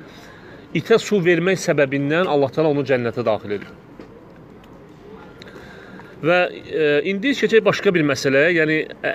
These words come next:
əməlin qəbul olmasının şərtləri nədir? Yəni, əməl hansı hallarda qəbul olur? Əməlin qəbul olmasının şərtləri, əsas iki şərti var.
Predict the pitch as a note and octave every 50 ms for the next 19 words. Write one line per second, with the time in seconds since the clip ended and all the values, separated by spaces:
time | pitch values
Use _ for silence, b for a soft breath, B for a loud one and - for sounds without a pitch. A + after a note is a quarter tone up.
0 | D#3+ E3 E3 E3+ F3 G3 G#3+ F3+ D3 E3 D#3 D3+ D3 E3+ F3+ - - D3+ D3 C#3+
1 | C#3+ C#3 - - D3+ D#3 E3+ E3 - - B2+ - - - C3+ C3+ C#3+ D3 C#3 C3+
2 | A#2+ G#2 A2 A#2+ B2+ C3+ D3 C#3 D3 E3+ E3 C3+ D3 D3 C#3+ - - D#3+ D3 D3
3 | C#3 B2 A#2 G#2 A#2+ - A2+ G#2+ G#2 G#2+ G#2+ G2+ F#2+ F#2 - - - - - -
4 | - - - - - - B B B B B B B B B B B B B B
5 | B B B B B - E3 E3 F3 F#3 G3 A3 A3+ F#3 F3 E3+ E3+ E3+ F3 G3
6 | E3+ E3+ D#3+ D#3 D3+ D3 C#3+ - D3 D#3 C#3+ - - E3 D3 D3 - - D3 D3
7 | C#3+ D#3+ E3+ F#3+ F#3+ - - - F#3 E3+ - - - - - - D3+ B2+ A#2+ -
8 | C3 A2+ G#2 -